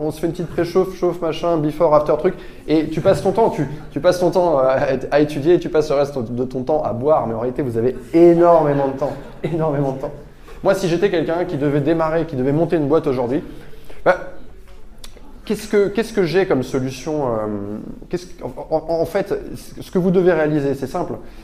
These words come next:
On va dire qu'on dort huit heures par nuit. Ok, c'est pas mal, huit heures par nuit. Moi, je dors huit heures par nuit, perso, c'est, c'est cool.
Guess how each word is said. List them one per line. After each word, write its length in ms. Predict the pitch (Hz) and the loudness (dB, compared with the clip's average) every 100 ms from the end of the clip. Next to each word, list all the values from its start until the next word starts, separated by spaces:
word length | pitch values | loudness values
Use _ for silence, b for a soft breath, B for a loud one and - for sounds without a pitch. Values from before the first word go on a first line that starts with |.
| B B B - - - - - - - - - - | B B B -20 -20 -20 -20 -20 -20 -18 -18 -18 -12
On 60 | 147 | 2
va 100 | 156 | 4
dire 200 | 185 - | 6 4
qu'on 100 | 151 | 2
dort 220 | 143 147 | 4 4
huit 240 | 127 147 170 | 2 0 -2
heures 120 | 127 | 0
par 160 | 143 | 0
nuit. 300 | 127 104 - - - - - - - | -2 -4 -10 -16 -20 -20 -20 -16 -12
Ok, 140 | - | -6
c'est 220 | 135 127 | -4 -2
pas 120 | - 147 | 0 4
mal, 200 | 165 131 | 4 4
huit 160 | 113 | 0
heures 80 | 117 | -4
par 140 | 107 | -4
nuit. 140 | 110 110 - - - - - | -8 -10 -14 -20 -20 -20 -8
Moi, 100 | - | 0
je 80 | 143 | 2
dors 140 | 143 131 | 4 2
huit 120 | 127 | 0
heures 100 | 123 | -2
par 120 | 127 | -2
nuit, 140 | 123 151 | -2 -2
perso, 320 | 131 - 147 | -4 -4 -6
c'est, 220 | 139 110 | -4 -8
c'est 160 | 110 113 | -8 -8
cool. 260 | 139 160 | -4 -4